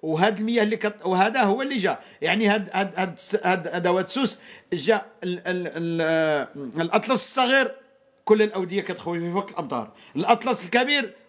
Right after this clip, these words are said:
كلها كتخوي فيه لانه هو جا سهل، كل هذيك ال-، ال-، ال-، ال-، ال-، ال-، الجبال، الاطلس الصغير والكبير كيخوي تما. يعني من، من، م-، م-، م-، م-، من الضفه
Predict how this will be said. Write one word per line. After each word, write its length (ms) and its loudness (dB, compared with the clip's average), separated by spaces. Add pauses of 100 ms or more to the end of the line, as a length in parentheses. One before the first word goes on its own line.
كلها 220 4
كتخوي 540 0 (220)
فيه 140 4
لانه 220 0
هو 380 0
جا 160 2
سهل، 300 0 (240)
كل 200 2
هذيك 300 0
ال-، 120 -10
ال-، 160 -2
ال-، 180 -4
ال-، 360 -2
ال-، 220 2
ال-، 560 0
الجبال، 480 2 (220)
الاطلس 420 0
الصغير 380 -2
والكبير 380 0
كيخوي 420 0
تما. 300 -8 (640)
يعني 480 2 (100)
من، 260 0 (360)
من، 120 0
م-، 240 -4
م-، 220 -4
م-، 600 -2
م-، 540 -8
من 120 2
الضفه 520 0